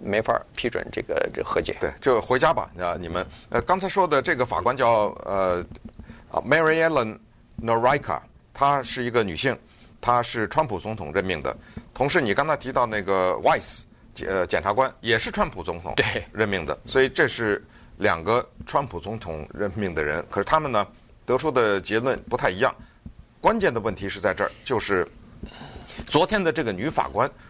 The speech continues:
Speaker 2: 她对双方的这个协议表示质疑。她有这么几点：第一，她说：“你们的这个协议啊，非法的拥有枪支和逃税不应该捆绑在一起，这是两件事儿。你把它捆绑在一起，就是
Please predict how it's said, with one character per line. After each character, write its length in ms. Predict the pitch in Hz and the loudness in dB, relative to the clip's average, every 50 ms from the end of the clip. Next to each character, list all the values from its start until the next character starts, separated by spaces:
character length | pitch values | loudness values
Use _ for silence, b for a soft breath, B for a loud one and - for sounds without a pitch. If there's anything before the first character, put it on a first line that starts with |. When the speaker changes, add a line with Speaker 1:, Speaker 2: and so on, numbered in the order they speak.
| B B | B B
Speaker 2:
她 220 | - - 202 202 | -2 2 2 2
对 220 | 208 - 208 170 131 | 2 4 2 2 2
双 260 | - - 180 175 165 | 0 0 -2 0 2
方 180 | 180 175 170 156 | 0 0 2 2
的 140 | 127 117 | 0 0
这 160 | - - 147 127 | 0 -2 -4 -6
个 80 | 117 | -4
协 180 | - - 139 151 | -4 -4 -2 -2
议 120 | 156 139 | -2 -2
表 180 | - - 90 95 | 0 0 0 0
示 140 | 107 139 131 | 0 -4 -4
质 260 | - - 220 180 120 | -2 2 2 2 2
疑。 280 | 90 98 135 180 180 - B 233 B B B B B B - | 2 0 -2 -2 -2 -4 B -18 B B B B B B -2
她 160 | - 143 156 | 0 2 4
有 120 | 165 147 | 4 2
这 80 | - 113 | 2 -2
么 100 | 107 101 | -4 -4
几 160 | - - - | -4 -2 0
点： 180 | - 104 69 - - | 2 0 0 0 -4
第 180 | - 139 131 143 | -6 -4 -4 -2
一， 160 | 156 165 - - - - - - - - - | -2 -4 -6 -8 -14 -20 -20 -20 -20 -20 -6
她 180 | - - 143 139 | 0 2 2 2
说 260 | - 156 151 156 - - - - - - | 4 2 2 2 2 -2 -8 -20 -16 -8
：“你 160 | 113 107 104 | -4 -2 0
们 180 | 104 127 180 | 2 2 4
的 120 | 220 240 202 | 4 2 2
这 120 | 226 156 | 2 -2
个 120 | 107 104 - | -4 -4 -6
协 200 | - - 95 92 | -6 -6 -6 -6
议 200 | 113 117 101 87 | -4 -4 -4 -4
啊， 120 | 71 - B B B B B B B - | -4 -6 B B B B B B B -12
非 320 | - - 240 240 233 214 | -2 2 2 2 2 0
法 380 | - - 95 67 65 67 69 - - - | 0 0 0 0 0 -2 -4 -6 -4 0
的 340 | 113 104 95 92 85 76 - - - - | 2 2 4 4 2 0 -2 -8 -8 -2
拥 120 | 139 175 180 | 0 2 2
有 140 | 139 101 87 | 4 2 2
枪 220 | - 143 143 139 | 0 -2 0 0
支 80 | 135 143 | 0 -2
和 80 | 143 | -2
逃 160 | - - 123 | 0 0 0
税 180 | 139 170 131 - B B B B B - | 2 2 0 -2 B B B B B -4
不 180 | - 294 262 208 | 2 4 4 6
应 120 | 196 196 | 6 6
该 120 | 196 202 196 | 4 2 2
捆 220 | - - 175 190 190 | 0 -2 -4 -2 -2
绑 160 | 139 98 - | -2 -4 -2
在 100 | 107 120 | -4 -4
一 60 | 104 | -4
起， 200 | 85 - - - - - - - - _ B B B B B B B B - - | -4 -6 -8 -8 -14 -20 -20 -20 -20 _ B B B B B B B B -12 -2
这 100 | - 392 | 2 2
是 80 | 311 214 | 4 4
两 200 | 147 123 92 92 | 4 2 0 0
件 140 | - 208 214 | 2 0 2
事 100 | 170 214 | 2 2
儿。 140 | 165 - - - - - - - - | -2 -2 -4 -8 -16 -20 -20 -16 -12
你 80 | 135 139 | -4 0
把 120 | 139 120 | 0 2
它 100 | 117 175 | 2 0
捆 200 | - - 170 185 | 0 -2 0 2
绑 120 | 165 143 | 2 2
在 120 | 123 143 139 | 2 0 -2
一 40 | 120 | -2
起， 160 | - 131 131 | -2 -4 0
就 100 | 151 156 | 0 0
是 80 | 147 | 0